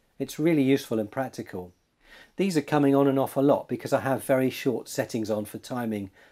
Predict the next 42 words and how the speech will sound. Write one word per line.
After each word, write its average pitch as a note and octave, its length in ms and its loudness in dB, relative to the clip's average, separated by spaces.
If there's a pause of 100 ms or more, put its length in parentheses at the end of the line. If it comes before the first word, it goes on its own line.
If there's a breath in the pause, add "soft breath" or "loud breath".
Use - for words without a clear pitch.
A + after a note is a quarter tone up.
(140)
and A2+ 200 -6
sensitivity, G#2+ 800 -6
but B2+ 140 -6
if C3+ 160 -2
I C#3+ 100 4
turn D3+ 220 0
it D3 40 -2
up D3+ 180 -2
a B2 60 -6
bit, A2+ 280 -2 (320 soft breath)
they C#3 80 -4
would C3 100 -2
just D3 180 -6
come D#3+ 180 0
on C#3 140 2
for C3+ 140 -4
a A#2 40 -2
few D3+ 240 2
minutes C#3+ 340 2
or C#3 160 6
even C3 160 0
stay C#3+ 240 2
on C#3 60 2
all D3 120 0
the C3 60 0
time A#2+ 380 -2 (420 soft breath)
while B2 140 -4
I B2 60 0
was A2+ 100 -6
in B2 100 -2
the A#2 80 -2
room, G#2 220 -2
which A2+ 200 -12
would B2 60 -6
be A#2 60 -4
great, A#2+ 420 -2
and A#2 80 -8
then A#2+ 100 -4
when B2 120 -2
I B2 80 -2
go A#2 160 2
out, A2 260 -2